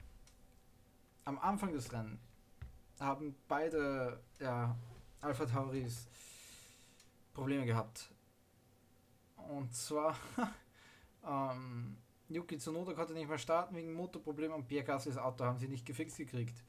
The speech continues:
Ja, und das Rennen plätscherte eigentlich die ersten zwanzig Runden so vor sich hin, dann pittete Daniel Ricciardo.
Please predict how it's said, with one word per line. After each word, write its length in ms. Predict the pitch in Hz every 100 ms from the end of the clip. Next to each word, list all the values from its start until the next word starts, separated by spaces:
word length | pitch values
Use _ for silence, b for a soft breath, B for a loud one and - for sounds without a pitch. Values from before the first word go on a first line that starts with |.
| B B B B B B B B B - - - - - - - - - - -
Ja, 100 | 151
und 180 | 156 120
das 360 | 139 120 - - -
Rennen 440 | 143 139 165 190 160
plätscherte 600 | 147 185 - 185 175 156
eigentlich 320 | 165 - 139
die 160 | 170 160
ersten 600 | 151 165 - 180 170 180 - - - -
zwanzig 760 | - - 220 226 - 208 - - - - - -
Runden 380 | - 196 208 190
so 100 | 170
vor 160 | 160 143
sich 160 | 135
hin, 260 | 170 190 190
dann 200 | 123 127
pittete 360 | 120 - 143 151
Daniel 320 | 151 160 196
Ricciardo. 500 | 202 202 160 214